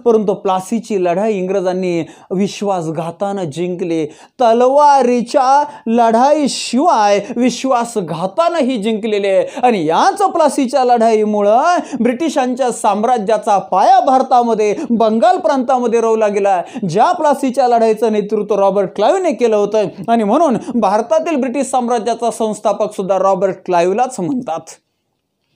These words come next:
प्लासीची लढाई झाली दिनांक तेवीस जून सतराशे सत्तावन्न आणि खऱ्या अर्थानं बंगाल प्रांताचं आर्थिक शोषण याच लढाईनंतर सुरू झालं.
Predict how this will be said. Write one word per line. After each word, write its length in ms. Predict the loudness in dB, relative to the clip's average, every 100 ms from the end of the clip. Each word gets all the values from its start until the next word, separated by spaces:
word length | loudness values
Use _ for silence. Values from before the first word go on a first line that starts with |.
| _ -2
प्लासीची 500 | -2 -2 -2 0 0
लढाई 260 | 2 0
झाली 260 | 0 -4 -6 -12 _ -10 -2
दिनांक 420 | 2 2 2 0
तेवीस 400 | 2 2 4 2
जून 200 | 0 -2
सतराशे 540 | 0 0 2 0 0
सत्तावन्न 640 | 0 -2 0 0 0 -2 -2
आणि 140 | 0 0
खऱ्या 260 | 0 2
अर्थानं 580 | 0 0 0 2 2 0 -4 -6
बंगाल 460 | -2 0 0 -2 -2
प्रांताचं 560 | -2 -2 -2 -2 -2 0
आर्थिक 400 | 0 -2 -4 -4
शोषण 420 | -4 -2 -2 0
याच 360 | 2 0 0
लढाईनंतर 760 | -2 0 0 -2 -2 -4 -6 -10
सुरू 260 | -6 -8 -8
झालं. 200 | -10